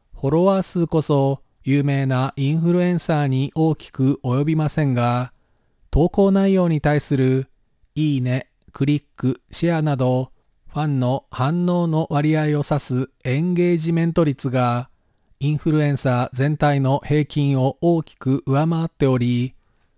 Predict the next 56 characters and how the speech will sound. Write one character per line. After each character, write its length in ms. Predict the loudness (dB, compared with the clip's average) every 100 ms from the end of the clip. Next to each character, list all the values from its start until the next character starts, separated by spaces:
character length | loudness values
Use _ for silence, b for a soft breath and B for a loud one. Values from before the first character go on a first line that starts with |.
| -10
フ 80 | -4
ォ 40 | 0
ロ 100 | 2
ワ 160 | 0
ー 40 | -2
数 220 | -2 0
別 280 | 0 0 0
の 80 |
統 260 | 0 0 0
計 200 | 0 0
で 120 | 2
も 300 | 2 0 -2
最 300 | -4 -4 -4
高 240 | -4 -2 0
だ 80 | -2
っ 60 | -2
た 140 | -2
と 100 | 0
い 100 | 0
う 40 | 0
こ 140 | -2
と 100 | -4
で 220 | -4 -6
す。 260 | -8 -16 _ _ _ _ _ _ _
つ 140 | -4 0
ま 120 | 0
り、 300 | 0 -2 -4 -14 _ -8
数 240 | -6 -2 0
は 180 | 0
少 240 | -2 -2 0
な 140 | 0
く 100 | 0
と 120 | 0
も 260 | 2 2 0 -4
熱 180 | -2
心 260 | -2 -2 -2
な 120 | 0
フ 80 | 2
ァ 80 | 0
ン 100 | -2
が 240 | -2 -4 -6
つ 160 | -2 -2
い 100 | 0
て 160 | -2
い 120 | 0
る 180 | 0 -2 -2
と 140 | 0
い 100 | 2
う 80 | 0
こ 120 | -2
と 120 | -4
な 100 | -2
ん 80 | -4
で 80 | -6
す 140 | -10
ね。 320 | -6 -4 -6